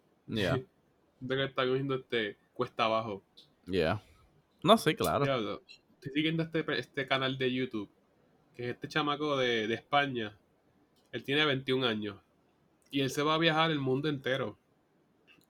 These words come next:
Speaker 2: Y, no, está brutal. Se meten como que en unos lugares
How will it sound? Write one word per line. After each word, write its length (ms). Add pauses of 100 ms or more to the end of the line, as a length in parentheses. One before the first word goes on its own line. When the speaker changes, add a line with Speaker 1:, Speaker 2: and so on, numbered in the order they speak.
(380)
Speaker 2:
Y, 600 (380)
no, 100
está 220
brutal. 600
Se 140
meten 280
como 220
que 80
en 100
unos 220
lugares 380